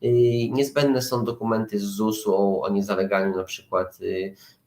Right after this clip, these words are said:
y, składek, z Urzędu Skarbowego o niezaleganiu.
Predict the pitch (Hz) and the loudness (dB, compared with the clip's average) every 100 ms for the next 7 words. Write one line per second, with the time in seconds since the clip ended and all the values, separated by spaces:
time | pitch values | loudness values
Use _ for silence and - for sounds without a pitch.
0 | 90 104 101 - - 131 123 110 110 104 | 2 4 4 0 2 6 6 6 4 2
1 | 101 104 117 113 104 107 104 104 107 101 | 0 -6 -2 -2 -2 -2 0 0 0 2
2 | 101 107 104 101 101 101 98 98 | 2 0 0 0 2 2 2 0